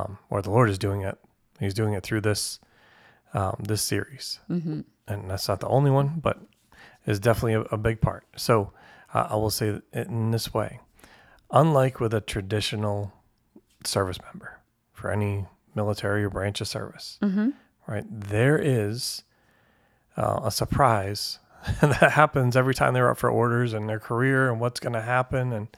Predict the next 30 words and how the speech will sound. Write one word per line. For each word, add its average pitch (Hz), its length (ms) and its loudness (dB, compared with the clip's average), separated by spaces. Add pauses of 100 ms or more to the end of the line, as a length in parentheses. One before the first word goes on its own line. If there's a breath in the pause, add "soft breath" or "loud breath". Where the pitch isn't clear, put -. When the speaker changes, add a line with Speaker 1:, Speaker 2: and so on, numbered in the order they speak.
(120)
Speaker 2:
Oh, 175 80 0
so 160 180 -2
Speaker 1:
uh, 156 40 0
Speaker 2:
when 165 100 -2
you're 170 100 0
in 160 60 0
the 135 400 -6
natural 175 460 0
military, 147 420 -2
Speaker 1:
The 117 140 2
natural 127 260 6
military. 127 240 6
Speaker 2:
there's 107 180 0
a - 40 -6
surprise 160 640 -2
every 147 240 -6
time 147 320 -2
a - 20 -10
Speaker 1:
Right. 131 200 4
Speaker 2:
change 147 280 -2
Speaker 1:
Y-, 139 60 -8
Speaker 2:
happens. 127 440 -4
Speaker 1:
there's 120 240 4
negotiation 120 760 0
that 120 120 0
happens 117 340 -2
for 123 100 -4
orders, 113 460 0
or, 104 180 0
or 123 500 0